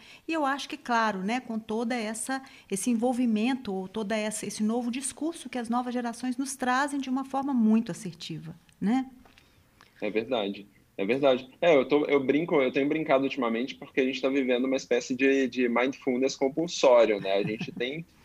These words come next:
Speaker 2: feito um exercício de presente contínuo, porque quando o futuro é incerto,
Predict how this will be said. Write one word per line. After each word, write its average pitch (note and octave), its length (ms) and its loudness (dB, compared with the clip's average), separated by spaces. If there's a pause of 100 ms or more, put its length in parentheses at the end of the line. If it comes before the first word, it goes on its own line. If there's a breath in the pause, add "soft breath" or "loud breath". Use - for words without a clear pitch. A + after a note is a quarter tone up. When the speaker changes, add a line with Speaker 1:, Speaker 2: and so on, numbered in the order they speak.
(140)
Speaker 2:
feito C#3 260 4
um D3+ 40 4
exercício D#3 480 0
de D#3 80 2
presente F3 720 2
contínuo, F3+ 720 -2 (360 soft breath)
porque - 260 2
quando F3 260 2
o A#3+ 40 0
futuro C3 460 4
é G#2+ 80 6
incerto, C3 720 4